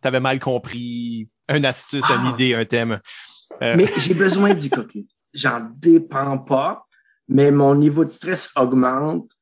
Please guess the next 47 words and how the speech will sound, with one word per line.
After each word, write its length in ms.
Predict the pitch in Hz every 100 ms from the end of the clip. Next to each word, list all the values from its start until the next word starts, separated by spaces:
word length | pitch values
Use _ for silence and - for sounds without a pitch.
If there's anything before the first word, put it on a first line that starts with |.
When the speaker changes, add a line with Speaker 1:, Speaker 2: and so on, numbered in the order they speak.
| _
Speaker 2:
sans 240 | - - 131
caucus. 680 | 127 - 120 - - - _ _ -
Puis 120 | 139
nous, 140 | 147 185
nos, 200 | 226 147
nos 140 | 131
caucus, 460 | 131 120 190 - -
on 60 |
fait 160 | 113 143
semblant 360 | - 131 131 156
d'en 140 | 131
avoir 400 | 107 110 139 -
par 180 | 123 -
chat, 280 | - - 196 -
mais 140 | 117
c'est, 340 | - - 214 - _
ça 200 | - 101
a 80 | 120 127 131
aucun 400 | 131 - 165 151
bon 260 | 139 120
sens. 320 | - 233 392 370 _ _
Tu 140 | - 185
mets 220 | 262 381
une 100 | 226
idée, 500 | 156 147 269 330 - 302 - -
puis 260 | 254 - -
tu 100 | -
vois 380 | 151 175 175 170
pas 160 | 254 269
la 120 | 190
réaction 480 | 147 151 143 - 190
des 240 | 160 139
autres 180 | 165 175
qui 140 | - 139
l'acceptent, 520 | 131 127 - 190 190
la 120 | 135
repoussent 400 | 127 131 175 131
ou 80 | 147
y 80 | 131
réfléchissent. 560 | 127 127 131 - 190
T'es 100 | 131
juste 180 | 123 160
comme, « 140 | 127 113
J'ai 120 | 123
mis 120 | 143
une 80 | 160
idée. » 340 | 185 240 151